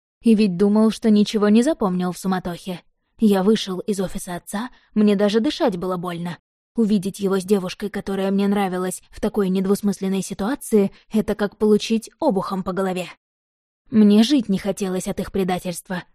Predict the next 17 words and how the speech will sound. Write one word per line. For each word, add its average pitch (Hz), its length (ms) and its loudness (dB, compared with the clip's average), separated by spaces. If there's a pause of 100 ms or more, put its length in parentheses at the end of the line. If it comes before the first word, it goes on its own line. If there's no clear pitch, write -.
(220)
иначе 190 360 -2
бы 208 100 4
я 277 140 4
вряд 202 260 0
ли 196 80 4
кинулся 185 440 -4
спасать 185 500 -8
незнакомых 190 640 -2
людей 190 500 0
из 208 140 0
горящей 190 460 0
машины. 185 480 -4 (500)
Бежал 202 420 2
бесцельно, 185 540 -2
куда 190 240 -2
глаза 185 280 -2
глядят, 175 440 -8